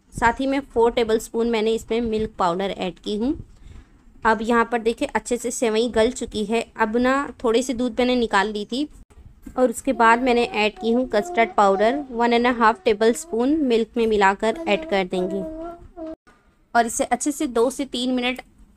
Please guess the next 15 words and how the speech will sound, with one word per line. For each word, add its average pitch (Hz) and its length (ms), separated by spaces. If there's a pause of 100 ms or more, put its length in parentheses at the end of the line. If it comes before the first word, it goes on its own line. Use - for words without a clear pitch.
(100)
boil 214 320
कर 220 160
लेना 214 340
है 240 180
milk 233 320
में 240 80
मिला 226 240
के, 233 120
ताकि 233 280
जो 247 160 (240)
custard 233 360
की - 240
smell 240 420
है 269 160
वो 226 300